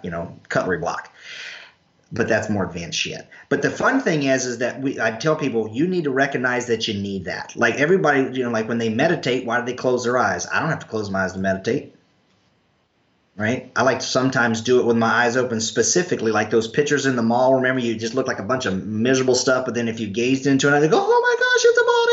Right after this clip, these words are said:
eagle!" You know, or, "Oh man, this is, it's an elephant with a mouse at its foot." I mean, right? So you can change your perspective by zoning on things. Your eyes don't have to be closed. But what you are doing in commonality is commanding and controlling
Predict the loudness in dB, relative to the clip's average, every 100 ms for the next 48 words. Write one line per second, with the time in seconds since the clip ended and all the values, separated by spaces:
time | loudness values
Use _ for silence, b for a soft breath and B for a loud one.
0 | 4 4 2 -4 -10 B B B B -2
1 | 2 4 4 2 0 2 2 2 0 -6
2 | -4 -4 -4 -4 -2 -2 0 0 0 -2
3 | -2 -2 -2 -4 -4 -4 -4 -4 -10 -10
4 | -8 -8 -10 -12 B B B B 4 4
5 | 4 2 4 2 4 2 0 0 0 0
6 | -2 -2 -2 -2 -2 -2 0 0 -2 -4
7 | -4 -2 0 0 0 -2 -4 -4 -8 0
8 | 4 4 2 -4 b b b b b 2
9 | 4 2 4 6 6 4 2 -2 -2 -6
10 | -4 -4 -4 -2 0 0 0 -6 -8 _
11 | B B B 0 2 2 0 -4 -2 0
12 | 0 -2 -2 -4 -4 -2 -2 -2 0 4
13 | 4 4 0 -4